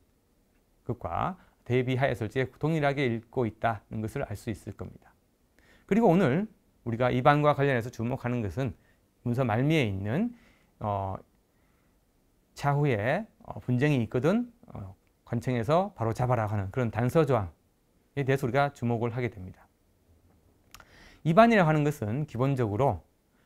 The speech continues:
이런 단서 조항 때문에 혹은 단서 조항의 필요에 의해서 토지를 사는 사람이 자기가 매득한, 확보한 토지의 소유권을 안정화시키기 위해서 관청으로부터 하나의, 어, 증명서를 발급받는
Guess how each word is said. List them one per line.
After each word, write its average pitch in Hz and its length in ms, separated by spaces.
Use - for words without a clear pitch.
이런 139 120
단서 131 320
조항 180 300
때문에 131 680
혹은 139 200
단서 117 260
조항의 156 480
필요에 170 380
의해서 107 520
토지를 135 260
사는 151 300
사람이 135 640
자기가 131 300
매득한, 131 640
확보한 123 460
토지의 135 520
소유권을 139 540
안정화시키기 139 840
위해서 104 440
관청으로부터 123 720
하나의, 120 540
어, 92 160
증명서를 151 1300
발급받는 113 640